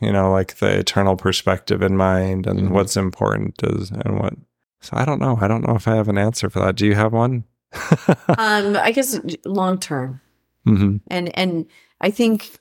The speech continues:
Speaker 3: we are, i-, i-, for me, mortal, mortality is all about time frames,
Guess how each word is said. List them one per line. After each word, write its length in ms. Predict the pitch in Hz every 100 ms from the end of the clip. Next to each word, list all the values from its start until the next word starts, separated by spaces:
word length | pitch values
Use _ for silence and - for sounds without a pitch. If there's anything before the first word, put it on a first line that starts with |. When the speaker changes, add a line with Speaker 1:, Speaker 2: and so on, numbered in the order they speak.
| -
Speaker 3:
we 460 | 185 214 226 240
are, 180 | - 185 180
i-, 80 | 165 -
i-, 340 | - 202 208
for 160 | - 220
me, 240 | 220 294
mortal, 440 | 262 214 208 196 196
mortality 580 | 190 180 185 196 185 185
is 100 | 165
all 200 | 165 170
about 580 | 160 151 139 127 - - _
time 440 | - - 175 175 170
frames, 680 | - - 69 - - -